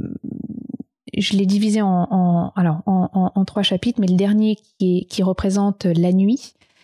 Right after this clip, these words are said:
euh, et que je consacre aux explorations, euh, et que, où je, où je veux essayer d'ouvrir le regard de mes lecteurs à, à, à leur considération du pain, euh, de se dire un, un morceau de pain,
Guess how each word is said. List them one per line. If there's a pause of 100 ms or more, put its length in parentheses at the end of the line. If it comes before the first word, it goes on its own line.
(160)
euh,
et
que
je
consacre
aux
explorations, (380)
euh,
et
que,
où
je,
où
je
veux
essayer
d'ouvrir
le
regard
de
mes
lecteurs
à,
à,
à
leur
considération
du
pain, (460)
euh,
de
se
dire
un,
un
morceau
de (100)
pain,